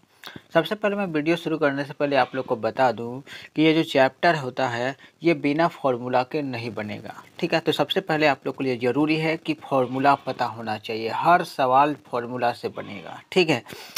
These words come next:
और इस, इसलिए मैं जब भी मैं क्वेश्चन में बनाऊँ तो ध्यान रखिए कि मैं फॉर्मूला लिख रहा हूँ और सारे फॉर्मूला को एक करके आप को-, कॉपी में लिख लीजिएगा ताकि बेहतर तरीके से आपको समझ में आएगा, ठीक है। तो चलिए समझते हैं हम लोग पहला सवाल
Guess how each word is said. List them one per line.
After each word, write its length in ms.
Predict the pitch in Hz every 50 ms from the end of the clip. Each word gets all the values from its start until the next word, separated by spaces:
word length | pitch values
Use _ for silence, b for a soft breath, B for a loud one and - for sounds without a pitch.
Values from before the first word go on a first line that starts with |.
| B -
और 240 | 143 143 143 139 139
इस, 260 | - 165 160 - - b b b b b b b b b
इसलिए 260 | 160 156 - - 175 170
मैं 160 | 170 160 135
जब 180 | 131 131 127 127
भी 100 | 170 175
मैं 140 | 175 175 156
क्वेश्चन 580 | 147 - - - - - 147 139 - - 165
में 180 | 156 147 139 120
बनाऊँ 380 | 123 127 127 127 135 135 127 123
तो 100 | - 127
ध्यान 320 | 123 123 131 143 160 156
रखिए 220 | 156 151 - 151
कि 80 | 139 156
मैं 120 | 147 143 135
फॉर्मूला 400 | - - - 120 117 127 127 135
लिख 240 | 131 131 139 135 -
रहा 120 | 135 139
हूँ 80 | 143 139
और 120 | - 143
सारे 280 | - - 143 139 147 156
फॉर्मूला 360 | - - 139 120 127 135 135
को 160 | 131 - 147
एक 240 | - - 139 131 -
करके 340 | - 156 143 - - 151 147
आप 340 | - - 127 123 123 123 - _ _ B B B B B B B B B B B B _
को-, 240 | 131 131 135 135 135 - - - _ _ _ -
कॉपी 260 | 131 123 127 156 156
में 260 | 160 165 170 170 165 143 135
लिख 240 | 139 120 120 117 -
लीजिएगा 360 | 123 139 139 139 147 147 151
ताकि 280 | 143 - 135 135 - 160
बेहतर 300 | 143 139 127 123 - 139
तरीके 340 | - - 113 120 - - 135
से 120 | - 143
आपको 240 | 120 - - - 160
समझ 300 | - - 127 117 120 123
में 180 | 120 120 135 139
आएगा, 580 | - 139 131 110 104 101 95 - 104 117 117 - - _ -
ठीक 160 | 196 180 -
है। 80 | 127 113 B B B B B B B B _ -
तो 60 | 143
चलिए 280 | 135 - 170 175 196 196
समझते 400 | - 170 151 151 156 151 - 185
हैं 140 | 180 180 175
हम 120 | 156 151
लोग 180 | 156 160 160 -
पहला 240 | 139 127 123 120 113
सवाल 280 | 107 113 110 101 101